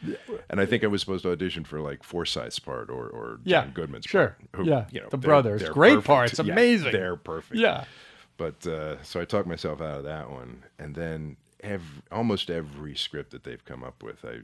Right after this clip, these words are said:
Speaker 2: I, I can't wait to read, and I go in and I audition for 'em. And finally, they come up with, uh, with, uh, uh, Hail Caesar, and they basically call me in and say, "Can you do this voice?" Uh, it was the, the actor that played the, the, uh,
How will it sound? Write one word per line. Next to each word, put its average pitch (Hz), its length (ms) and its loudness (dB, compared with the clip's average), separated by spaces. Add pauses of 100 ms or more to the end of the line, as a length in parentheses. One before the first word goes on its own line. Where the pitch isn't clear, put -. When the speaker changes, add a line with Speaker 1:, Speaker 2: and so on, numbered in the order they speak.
(120)
Speaker 2:
I, 62 100 -16 (120)
I 65 60 -18
can't - 320 -14
wait 58 220 -16
to 60 100 -16
read, 53 400 -18
and 55 100 -14
I 53 80 -14
go 55 300 -14
in 52 80 -16
and 50 160 -16
I 50 360 -20
audition 57 360 -14
for - 200 -20
'em. 55 100 -18
And 58 100 -20
finally, 71 400 -12
they 64 100 -14
come - 160 -18
up 58 160 -18
with, 55 240 -20
uh, 55 240 -12 (260)
with, - 140 -20 (160)
uh, - 500 -20
uh, - 160 -20
Hail - 200 -16
Caesar, - 500 -16 (580)
and 57 240 -18
they 58 140 -14 (220)
basically 73 420 -10
call 67 240 -14
me 60 160 -16
in 62 80 -12
and 60 100 -14
say, - 140 -16
"Can 85 220 -8
you 120 100 -2
do 127 180 -4
this 117 220 0
voice?" 104 640 -4 (580)
Uh, 76 100 -8
it 71 120 -10
was 73 200 -10
the, 76 260 -10 (100)
the 69 180 -12 (300)
actor 82 320 -10
that 71 160 -12
played 76 320 -10
the, 71 240 -10 (140)
the, 64 260 -12 (340)
uh, 62 300 -16